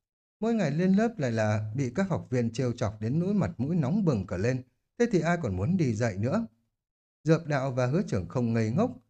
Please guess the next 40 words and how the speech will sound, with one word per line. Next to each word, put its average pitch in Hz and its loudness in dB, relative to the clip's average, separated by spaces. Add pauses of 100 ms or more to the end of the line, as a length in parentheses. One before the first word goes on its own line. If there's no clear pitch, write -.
(300)
tại 165 2
sao 208 0
càng 127 0
ngày 113 2
lại 110 -2
càng 107 0
không 202 2
hiểu 160 2
được 98 -4
thế 127 -2
giới 151 0
này 160 2
thế 151 -2
này? 127 0 (420)
Đúng 196 4
là 202 2
về 127 0
nhầm 117 0
mẹ 113 0
nó 131 -4
thế 139 -2
giới 139 -2
rồi. 143 -2 (960)
Người 117 2
giúp 190 0
bọn 110 -2
họ 117 -2
phổ 95 -4
cập 107 -6
giáo 147 -2
dục 151 -2
đi, 120 -2 (300)
ban 135 0
trang 131 -2
chủ 101 -2
sẽ 190 -4
từ 120 0
từ 107 0
thưởng 87 -4
thức. 226 0